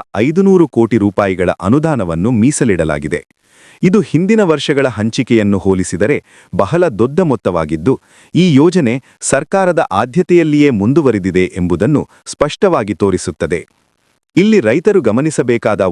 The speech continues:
ಒಂದು ಪ್ರಮುಖ ಅಂಶವೇನೆಂದರೆ, ಪಿ ಎಂ ಕಿಸಾನ್ ಯೋಜನೆಯಡಿ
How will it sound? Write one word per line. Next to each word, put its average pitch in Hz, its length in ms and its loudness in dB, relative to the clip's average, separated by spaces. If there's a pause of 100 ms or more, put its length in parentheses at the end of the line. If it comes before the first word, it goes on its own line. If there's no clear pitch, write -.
ಒಂದು 90 160 0
ಪ್ರಮುಖ 127 380 -2 (160)
ಅಂಶವೇನೆಂದರೆ, 98 760 -2 (540)
ಪಿ 170 160 0
ಎಂ 233 160 4
ಕಿಸಾನ್ 143 400 0
ಯೋಜನೆಯಡಿ 98 600 0